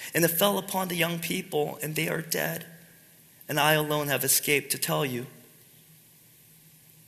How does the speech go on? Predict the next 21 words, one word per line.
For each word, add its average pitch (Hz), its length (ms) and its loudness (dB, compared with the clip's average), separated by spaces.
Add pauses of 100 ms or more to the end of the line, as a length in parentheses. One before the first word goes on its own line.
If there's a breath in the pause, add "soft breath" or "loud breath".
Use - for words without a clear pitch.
(120)
Then 139 120 -2
Job 135 320 2
arose 120 640 0 (720 loud breath)
and 123 140 -6
tore 151 220 6
his 135 140 2
robe 107 400 0 (920 loud breath)
and 175 100 -4
shaved 160 380 8
his 151 160 2
head 139 180 6
and 127 140 2
fell 160 320 4
to 160 160 -2
the 151 80 2
ground 123 380 2
and 117 120 -4
worshipped. 113 460 0
And 117 100 -4
he 120 100 -4
said, 117 420 -2